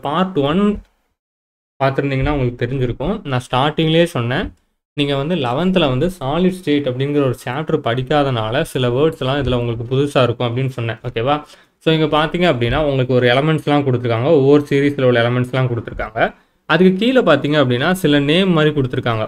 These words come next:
பாத்தீங்கன்னா ஹெச்சிபி, பிசிசி, இந்த இதெல்லாம் பாத்தீங்க அப்படின்னா சில இது கொடுத்துருக்காங்களா? இந்த சி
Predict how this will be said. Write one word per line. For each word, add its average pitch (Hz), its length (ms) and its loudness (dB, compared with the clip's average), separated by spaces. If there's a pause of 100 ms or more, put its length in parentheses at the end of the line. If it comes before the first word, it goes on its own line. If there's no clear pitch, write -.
பாத்தீங்கன்னா 127 340 0 (540)
ஹெச்சிபி, 127 580 2 (220)
பிசிசி, 127 640 0 (1300)
இந்த 139 140 4 (180)
இதெல்லாம் 147 300 2
பாத்தீங்க 131 300 0
அப்படின்னா 123 280 -2 (180)
சில 160 180 2
இது 156 120 4
கொடுத்துருக்காங்களா? 135 520 0 (420)
இந்த 143 100 0 (100)
சி 185 80 2